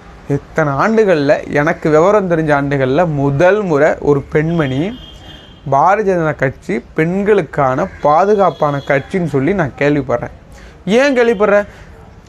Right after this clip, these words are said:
காயத்ரி ரகுராம் அவர்களை பலமுறை நேர்காணல் பண்ணியிருக்கிறோம், பலமுறை வந்து அவர்களிடம் நிறைய கேள்விகள் கேட்கப்பட்டு நிறைய நேர்காணல் நாங்க பார்த்துருக்குறோம். அவர்கள் என்னைக்குமே வந்து பாரதிய ஜனதா கட்சி வந்து பாதுகாப்பான கட்சின்னு சொன்னதே இல்லை. அவங்க ஆரம்ப காலம் முதல்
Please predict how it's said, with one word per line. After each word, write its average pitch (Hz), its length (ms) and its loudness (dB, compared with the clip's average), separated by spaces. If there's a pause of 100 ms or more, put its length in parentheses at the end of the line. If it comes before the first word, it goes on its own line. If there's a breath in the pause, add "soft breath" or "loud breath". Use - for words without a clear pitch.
(100)
காயத்ரி 208 500 0
ரகுராம் 208 500 2
அவர்களை 202 520 2
பலமுறை 190 560 2
நேர்காணல் 202 460 0
பண்ணியிருக்கிறோம், 175 600 0
பலமுறை 185 460 2
வந்து 202 160 0
அவர்களிடம் 180 320 0
நிறைய 165 280 2
கேள்விகள் 190 460 2
கேட்கப்பட்டு 170 680 -2 (280 loud breath)
நிறைய 185 260 0
நேர்காணல் 180 440 0
நாங்க 160 260 0
பார்த்துருக்குறோம். 170 680 0 (300 loud breath)
அவர்கள் 147 440 2
என்னைக்குமே 190 380 0
வந்து 185 100 0
பாரதிய 185 400 0
ஜனதா 180 120 0
கட்சி 160 260 -2
வந்து 170 140 0
பாதுகாப்பான 160 580 0
கட்சின்னு 160 260 -6
சொன்னதே 151 200 0
இல்லை. 170 280 2 (720)
அவங்க 139 200 -4
ஆரம்ப 160 420 0
காலம் 165 340 0
முதல் 170 360 2